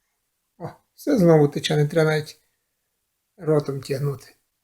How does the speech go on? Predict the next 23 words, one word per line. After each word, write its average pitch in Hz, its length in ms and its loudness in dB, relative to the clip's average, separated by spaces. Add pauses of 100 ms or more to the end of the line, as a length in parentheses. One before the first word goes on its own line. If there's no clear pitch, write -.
(2750)
Якщо 175 300 4
ви 233 220 10
мішаєте, 226 800 6
і 160 100 2
воно 185 180 8
все 208 300 6
не 185 120 8
розтало, 190 520 6
палкою 151 420 6
відчуваєте, 147 680 4 (1120)
а 175 140 -4
не 165 100 6
маєте 208 420 8
часу 165 380 6
далі 151 380 6
мішати, 147 540 4 (1120)
ну, 190 340 -2
час 180 380 4
завжди, 165 460 6 (1400)
завжди 156 540 4
є, 143 160 6
просто 165 480 -4
що 175 200 -8